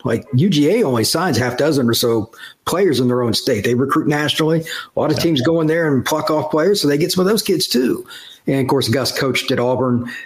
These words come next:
Speaker 1: They recruited Georgia heavily. So they know their territory. They, they put in the time. They don't care who they recruit against. And that's really the only way. It takes time. You're gonna lose more battles than win.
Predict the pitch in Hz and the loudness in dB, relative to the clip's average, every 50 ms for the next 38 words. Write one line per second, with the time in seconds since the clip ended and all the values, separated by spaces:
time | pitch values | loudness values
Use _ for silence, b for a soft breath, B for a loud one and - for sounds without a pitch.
0 | B _ 117 117 104 120 120 - - 135 127 107 117 107 104 101 101 117 110 131 | B _ -2 0 0 0 0 2 2 2 2 2 2 0 0 0 0 0 0 2
1 | 131 110 - 107 98 - 123 117 95 - - 101 95 - - 110 101 101 B B | 2 2 0 0 0 0 0 0 0 0 0 0 0 0 0 0 -2 -2 B B
2 | B B B B B B 131 147 170 185 214 226 226 233 226 226 233 247 233 240 | B B B B B B 0 2 2 4 4 4 4 4 2 2 2 2 2 2
3 | 233 220 226 233 233 240 240 247 247 202 165 131 120 - - 127 123 - - 156 | 2 2 2 2 4 4 4 2 2 2 2 2 0 0 0 -2 0 0 0 0
4 | 143 151 151 139 135 - - 156 165 175 165 143 127 120 117 117 - 123 113 120 | 2 2 2 2 0 0 -2 -2 0 0 2 2 2 2 0 0 0 0 0 2
5 | 147 139 139 131 113 120 113 - 156 160 156 139 123 147 156 180 202 202 - - | 2 2 2 2 0 0 0 2 2 2 2 2 2 2 2 2 0 0 0 0
6 | - 120 165 185 - - 143 123 110 135 180 233 233 196 147 143 151 - 160 156 | 0 0 0 0 -2 0 0 2 2 4 2 4 2 2 2 2 0 2 2 2
7 | 143 127 123 123 117 - - - - - B B B B B B B 160 160 135 | 2 2 2 2 0 -2 -4 -4 -6 -10 B B B B B B B -2 0 0
8 | 185 190 - - - 180 147 131 131 160 202 220 196 175 151 175 175 135 131 135 | 0 0 0 0 -2 -2 -2 0 0 2 2 2 2 2 2 2 2 2 2 2
9 | 127 - 135 120 104 101 101 - - 104 95 92 95 113 127 151 214 285 349 370 | 2 0 0 -2 0 0 -2 0 0 0 0 0 2 2 2 2 2 2 2 0